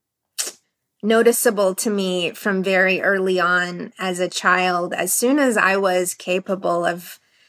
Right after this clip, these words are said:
speaking full sentences, um, I could speak English without an accent. And so it was not long before my brother and I were the ones who would handle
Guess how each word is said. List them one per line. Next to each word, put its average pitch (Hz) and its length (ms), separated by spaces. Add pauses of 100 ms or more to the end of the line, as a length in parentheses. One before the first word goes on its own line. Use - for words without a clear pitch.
(160)
speaking 233 480
full 208 220
sentences, 190 1080 (200)
um, 185 300
I 196 120
could 196 220
speak - 520
English 220 480
without 185 560
an 196 120
accent. 180 720 (480)
And 190 260
so 180 320
it 220 160
was 220 200
not 220 300
long 196 380
before 180 600
my 175 200
brother 185 840
and 185 180
I 180 340
were 170 320
the 196 180
ones 185 420
who 190 160
would 170 160
handle 180 800